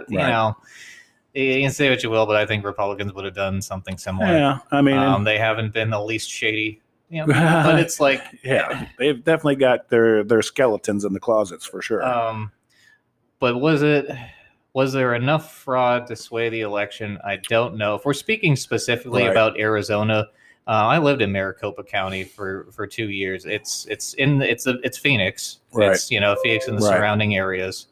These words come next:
Speaker 1: Um, so you can imagine the, the voting populace being a, a heavy, heavily urban area, uh, like that is probably, they tend to lean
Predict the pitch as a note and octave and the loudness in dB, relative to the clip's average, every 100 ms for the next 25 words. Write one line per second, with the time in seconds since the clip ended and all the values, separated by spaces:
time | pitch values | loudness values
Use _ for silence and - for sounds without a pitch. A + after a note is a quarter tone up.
0 | _ _ _ _ - G#2 G2 G2 G2 F#2+ | _ _ _ _ -6 0 0 0 -2 -6
1 | - G#2+ G#2+ A2+ G#2 G#2 G2+ G#2+ G2 F#2 | -2 0 0 0 0 2 0 0 -4 -4
2 | G#2 G#2 G2+ G#2+ A2 B2+ B2+ G2 G#2 F#2+ | -4 -2 -4 -4 2 4 4 2 2 0
3 | - G2 G2 - G#2 G2+ G2 G2 F#2+ F#2 | -2 -8 -8 -4 -2 0 0 -2 -4 -2
4 | A2+ G#2 G2 - - A#2 A2+ A2 G#2+ - | -4 -4 -14 -18 -10 -4 -4 -2 -4 -2
5 | G#2+ G#2 G2+ F#2+ G2 G2 F#2+ _ _ _ | -4 -2 -2 -2 -2 -2 -4 _ _ _
6 | _ _ _ _ A2+ G#2 F#2+ F#2 G2 G2+ | _ _ _ _ -4 0 0 0 -2 -4
7 | - F#2+ F#2 - F#2+ - A#2 A2 G#2+ G2+ | -2 -2 -2 -4 -12 -6 0 0 0 -2
8 | A2 A2 - A#2+ A#2+ A2 G2+ G2+ G2 F#2+ | -2 -4 0 2 2 0 -4 -2 0 2
9 | F#2+ F#2 | 0 -4